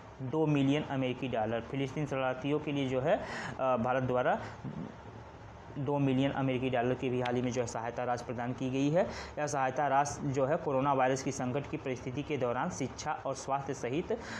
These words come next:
जो है अन्य प्रमुख कार्यक्रमों और सेवाओं के लिए दी गई है।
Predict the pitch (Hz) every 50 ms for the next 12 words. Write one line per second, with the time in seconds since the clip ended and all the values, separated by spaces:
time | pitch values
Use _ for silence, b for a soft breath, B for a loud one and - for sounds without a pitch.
0 | B B B 127 127 135 127 135 127 127 127 123 123 123 123 120 113 B B B
1 | B - 139 143 139 139 127 - 135 131 135 127 - 135 127 127 120 135 131 135
2 | 135 127 - 135 127 120 123 127 123 139 123 123 127 120 113 123 127 127 139 135
3 | 135 139 151 180 226